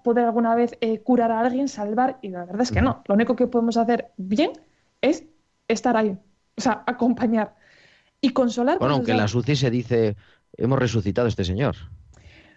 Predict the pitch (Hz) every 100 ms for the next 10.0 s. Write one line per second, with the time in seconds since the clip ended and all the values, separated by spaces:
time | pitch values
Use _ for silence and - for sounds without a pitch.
0 | _ - 262 370 311 294 277 285 285 330
1 | 359 392 - 320 285 113 113 262 123 -
2 | 117 117 156 143 127 127 123 117 113 127
3 | 117 110 107 101 - - - - 247 311
4 | 285 269 320 320 - - 359 330 359 320
5 | 320 302 254 311 285 233 247 - 285 254
6 | 254 - 262 262 277 269 - - - 311
7 | - - - - - 302 285 254 254 311
8 | 302 247 277 269 - - _ 381 339 285
9 | 302 370 466 494 - 294 277 285 330 320